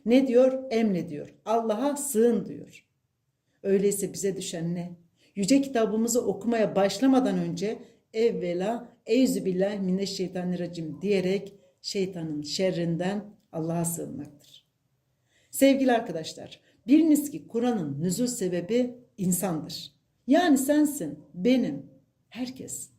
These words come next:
Onun için bir ayeti okuduğumuzda ne yapacağız?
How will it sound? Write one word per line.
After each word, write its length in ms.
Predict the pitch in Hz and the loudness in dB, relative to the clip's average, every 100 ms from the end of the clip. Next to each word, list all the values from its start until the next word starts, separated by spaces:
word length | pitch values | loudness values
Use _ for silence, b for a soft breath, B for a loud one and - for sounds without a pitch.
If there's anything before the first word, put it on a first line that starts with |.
| _ _ b b - | _ _ b b -2
Onun 160 | 226 269 | 6 8
için 420 | 277 269 185 170 | 8 2 -4 -2
bir 220 | 254 233 | 0 2
ayeti 280 | 202 202 214 | 2 2 -2
okuduğumuzda 640 | 208 170 185 185 175 175 | -6 -2 -2 -2 -4 -4
ne 80 | 185 | -4
yapacağız? 640 | 214 185 - 170 214 - | -4 -6 -4 -2 -2 -2